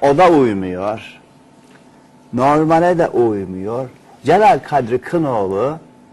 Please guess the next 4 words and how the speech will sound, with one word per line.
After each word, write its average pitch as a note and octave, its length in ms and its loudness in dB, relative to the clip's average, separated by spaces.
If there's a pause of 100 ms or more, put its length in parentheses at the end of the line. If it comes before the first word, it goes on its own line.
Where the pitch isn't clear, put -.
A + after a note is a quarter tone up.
(680)
kendisi, A2 680 -4 (180)
Celal D3 320 4
Kadri C3 520 -4 (140)
Kınoğlu. G2+ 560 -8